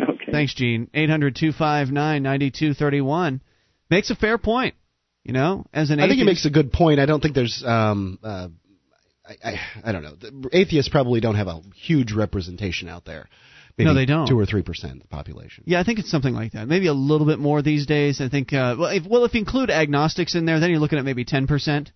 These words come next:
Speaker 3: I've heard numbers as, oh, as high as twenty in the lower demographics for atheists
Speaker 2: Right,
Speaker 3: and
Speaker 2: okay.
Speaker 3: agnostics.
Speaker 2: Yeah,
Speaker 3: And
Speaker 2: like
Speaker 3: that's just people
Speaker 2: under
Speaker 3: that say, "I don't
Speaker 2: twenty-five.
Speaker 3: know."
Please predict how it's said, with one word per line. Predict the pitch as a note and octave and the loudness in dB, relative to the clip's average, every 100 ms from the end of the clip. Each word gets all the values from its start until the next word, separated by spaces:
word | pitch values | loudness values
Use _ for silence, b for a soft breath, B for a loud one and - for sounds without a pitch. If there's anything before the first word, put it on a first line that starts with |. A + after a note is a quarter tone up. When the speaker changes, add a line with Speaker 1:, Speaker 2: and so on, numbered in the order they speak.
| - | 0
Speaker 3:
I've | G3 | 2
heard | F#3+ A2+ | 2 2
numbers | C#3 C#3 A#2 | 2 4 2
as, | A2+ - | -2 -2
oh, | A#2 A#2 A2 | 0 2 0
as | A2+ | 0
high | B2 | 0
as | A2 | 0
twenty | - C3 A2+ | 2 2 2
in | G2+ | 2
the | F#2+ | 0
lower | G2 B2 A2+ | 2 2 4
demographics | G2+ F#2 E2+ E2+ - D#2+ - | 2 -2 -4 -8 -10 -16 -10
for | F#2+ F2 - | -8 -8 0
atheists | A#2+ D3 G#2+ | 4 4 2
Speaker 2:
Right, | G#2+ | 0
Speaker 3:
and | A#2+ G#2 | 0 2
Speaker 2:
okay. | |
Speaker 3:
agnostics. | A2 F#2 E2 D#2 - | 0 -2 -4 -12 -6
Speaker 2:
Yeah, | C3+ C3 | -2 0
Speaker 3:
And | B2+ | 4
Speaker 2:
like | G3+ | 2
Speaker 3:
that's | A3+ | 4
just | F#3+ - | 2 4
people | D#3 | 4
Speaker 2:
under | C#3 | 4
Speaker 3:
that | C#3 | 4
say, | C#3 | 2
"I | - B2 | 4 2
don't | |
Speaker 2:
twenty-five. | B2+ A2 F#2 | 2 2 0
Speaker 3:
know." | C#2+ | -4